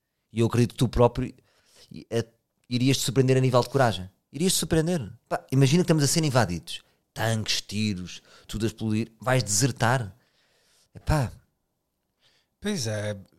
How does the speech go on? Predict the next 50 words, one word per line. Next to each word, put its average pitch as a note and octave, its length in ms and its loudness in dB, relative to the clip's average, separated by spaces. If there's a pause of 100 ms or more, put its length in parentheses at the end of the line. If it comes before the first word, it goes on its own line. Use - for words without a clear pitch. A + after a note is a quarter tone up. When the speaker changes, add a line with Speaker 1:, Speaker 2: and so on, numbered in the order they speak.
(160)
Speaker 2:
Epá. - 360 -18 (340)
Speaker 1:
Percebes B2+ 280 -2
o C3 40 -6
que - 80 -6
eu C3+ 40 0
te A2+ 200 -6
digo? - 160 -16 (360)
Speaker 2:
Claro. A#2 260 -4 (160)
Speaker 1:
Estão, - 160 -6
estão A#2+ 220 0
a B2+ 40 4
tomar D3 260 2
conta D#3+ 220 -2
do D#3 80 0
país. E3+ 500 -2 (340)
Por - 80 -12
isso B2+ 80 0
é - 20 2
que, C3 140 -2
por - 140 -8
isso - 100 0
é A2+ 40 4
que A2+ 60 -6
os G#2 80 -2
ucranianos G#2+ 400 2
têm B2 140 0
sido B2+ 200 -2
um C3+ 40 0
exemplo. C#3 380 -4
Porque, F2+ 460 -8 (480)
pá, F#2 140 -8
é F2 160 -6
importante F#2 380 -8
que - 120 -10
lutes. D#3+ 380 -6 (240)
Se - 240 -18
não C3 120 -20 (560)
Speaker 2:
Sim, F3+ 200 -4
Speaker 1:
não E3+ 100 2
Speaker 2:
é G2+ 60 2
Speaker 1:
é? - 20 0
Speaker 2:
justo, G#2 340 -4
sim, A#2 160 -4
Speaker 1:
Se - 120 -10
Speaker 2:
sim, A2 60 -4
Speaker 1:
nós A2+ 140 2
Speaker 2:
sim, G#2+ 40 -4
Speaker 1:
não A#2+ 100 2
Speaker 2:
sim. A2 60 -2
Speaker 1:
lutarmos G#2 520 0